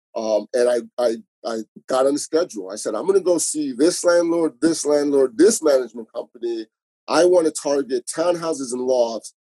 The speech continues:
And there's only so many, so I'm gonna see them all. Whenever they come up for sale, for rents, commercial places, I'm gonna go see 'em." Because I really, I didn't, at that point, I didn't just wanna be everybody else.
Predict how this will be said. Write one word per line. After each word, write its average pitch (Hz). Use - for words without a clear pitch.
And 135
there's 139
only 190
so 185
many, 156
so 120
I'm 196
gonna 208
see 165
them 127
all. 120
Whenever 165
they 208
come 151
up 117
for 117
sale, 190
for 127
rents, 165
commercial 165
places, 156
I'm 180
gonna 175
go 143
see 131
'em." -
Because 147
I 147
really, 185
I 131
didn't, 190
at 131
that 175
point, 147
I 143
didn't 190
just 160
wanna 143
be 139
everybody 120
else. 143